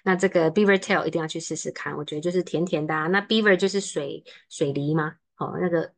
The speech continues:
尾巴比较厚嘛，对不对？啊，因为造型有点像，上面弄了很多甜的东西，<laughs> 好，所以吃起来，还有那个 cinnamon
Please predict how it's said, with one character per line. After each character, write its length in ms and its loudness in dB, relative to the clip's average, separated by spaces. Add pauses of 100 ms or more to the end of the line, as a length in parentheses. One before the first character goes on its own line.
尾 160 -4
巴 220 4
比 80 -8
较 120 -2
厚 320 0
嘛， 220 -12
对 100 -8
不 60 -8
对？ 120 -8
啊， 140 0
因 80 8
为 80 6
造 200 2
型 160 -4
有 120 -4
点 200 -8
像， 200 -2
上 140 -2
面 160 6
弄 100 6
了 60 0
很 140 -4
多 100 2
甜 220 2
的 100 6
东 220 2
西， 680 0
<laughs> 580 -14
好， 140 -14
所 140 -6
以 80 -4
吃 180 -4
起 160 -4
来， 140 -10
还 140 -10
有 100 -4
那 100 0
个 80 0
cinnamon 500 -2